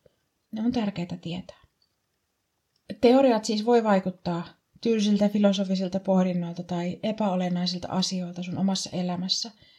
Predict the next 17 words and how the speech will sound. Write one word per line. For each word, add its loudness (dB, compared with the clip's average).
mutta 0
niillä 2
on -2
siitä -2
huolimatta 0
vaikutusta -6
sun -4
elämään. -8
Ja -6
puhutaan 2
nyt 0
siitä, -4
että -8
miten 0
ne 4
vaikuttaa -4
erityisesti -4